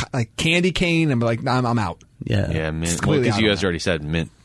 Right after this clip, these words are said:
Speaker 3: is trash.
Speaker 2: Well,
Speaker 1: But, like,
Speaker 3: Candy
Speaker 1: any of the
Speaker 3: cane's
Speaker 1: ones, like, I
Speaker 3: fine.
Speaker 1: don't
Speaker 2: He
Speaker 1: want
Speaker 2: said, he said
Speaker 1: sweet.
Speaker 2: garbage.
Speaker 3: Oh,
Speaker 1: They're
Speaker 3: I'm sorry,
Speaker 1: garbage.
Speaker 3: garbage.
Speaker 1: It
Speaker 2: Qu'est-ce
Speaker 1: is.
Speaker 2: que c'est?
Speaker 1: Mint is trash.
Speaker 2: All right.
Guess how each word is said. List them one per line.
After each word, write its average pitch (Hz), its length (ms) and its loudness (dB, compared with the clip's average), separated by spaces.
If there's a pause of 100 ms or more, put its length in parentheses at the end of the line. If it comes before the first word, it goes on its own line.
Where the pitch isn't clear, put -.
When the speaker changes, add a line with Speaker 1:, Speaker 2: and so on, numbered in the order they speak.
Speaker 3:
is 76 140 -8
trash. 73 500 -6
Speaker 2:
Well, 98 220 0
Speaker 1:
But, 269 100 0
like, 247 120 2
Speaker 3:
Candy 302 160 4
Speaker 1:
any - 20 -
of 208 60 0
the 175 60 4
Speaker 3:
cane's - 40 0
Speaker 1:
ones, 151 120 2
like, 175 100 2
I - 0 -
Speaker 3:
fine. 214 60 2
Speaker 1:
don't 269 80 2
Speaker 2:
He 330 60 2
Speaker 1:
want 120 120 2
Speaker 2:
said, - 120 2
he 127 60 4
said - 140 2
Speaker 1:
sweet. 127 220 0
Speaker 2:
garbage. 95 460 0
Speaker 3:
Oh, - 100 -8
Speaker 1:
They're - 100 0
Speaker 3:
I'm 120 60 -2
sorry, 113 120 0
Speaker 1:
garbage. 82 260 -6 (100)
Speaker 3:
garbage. 67 220 -12
Speaker 1:
It 147 100 -6
Speaker 2:
Qu'est-ce - 100 4
Speaker 1:
is. 139 100 4
Speaker 2:
que 135 100 2
c'est? 123 420 2
Speaker 1:
Mint 160 180 0
is 139 120 0
trash. 80 360 -6 (720)
Speaker 2:
All 110 80 0
right. 98 120 -2